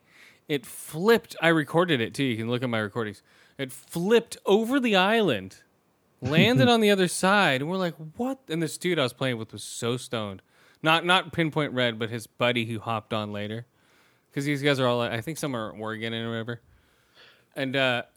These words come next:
Speaker 1: and he was just laughing so hard, <laughs> dude. He was like, <laughs> I was, it was making me laugh because he was laughing so hard at this boat.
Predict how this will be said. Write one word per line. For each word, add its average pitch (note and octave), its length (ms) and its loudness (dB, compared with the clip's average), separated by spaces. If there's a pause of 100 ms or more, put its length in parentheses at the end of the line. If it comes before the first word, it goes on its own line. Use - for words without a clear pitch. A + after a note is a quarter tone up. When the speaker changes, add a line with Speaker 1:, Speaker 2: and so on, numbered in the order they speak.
(160)
Speaker 1:
and C#3+ 100 -2
he D3+ 140 -2
was D#3+ 120 0
just C#3+ 220 -10
laughing C3 760 -2 (120)
so D3 480 -6
hard, C3+ 440 -4
<laughs> - 0 -
dude. D3+ 120 -4
He - 40 -20 (300)
was G3+ 120 -4
like, A3 120 2 (360)
<laughs> - 80 -8 (2250)
I F#3+ 160 6
was, E3+ 220 2 (500)
it F3 60 4
was E3 140 4
making F3 320 2
me E3 160 2
laugh B2+ 340 2
because C3+ 220 0
he D3 80 -2
was C3 80 -2
laughing B2+ 400 0
so C#3+ 360 -4
hard B2+ 280 -2
at A2 100 -8
this G#2+ 120 -10
boat. B2 380 0